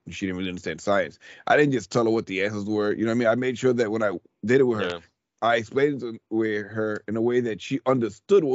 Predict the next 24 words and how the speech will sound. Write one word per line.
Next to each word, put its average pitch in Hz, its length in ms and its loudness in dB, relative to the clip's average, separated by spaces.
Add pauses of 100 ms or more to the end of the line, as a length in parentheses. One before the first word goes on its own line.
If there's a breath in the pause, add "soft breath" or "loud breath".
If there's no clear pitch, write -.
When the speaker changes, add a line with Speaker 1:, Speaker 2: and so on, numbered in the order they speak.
Speaker 1:
was 117 40 -2
going 117 240 -6
on, 135 240 -2
rather 127 240 -2
than 123 100 0
just 110 180 -2
memorizing 113 680 -2
these 104 180 -8
answers. 135 500 -8 (440 soft breath)
And 113 220 0
that's 120 280 2
what 123 180 4
I 107 80 2
think 113 500 -2
happens 117 400 0
in 113 100 -8
that 101 140 -8
situation, 107 580 -6
is 95 120 -10
that 95 260 -6 (440)
you 113 160 2
explain 123 540 -2
to 113 120 -4
them 104 320 -4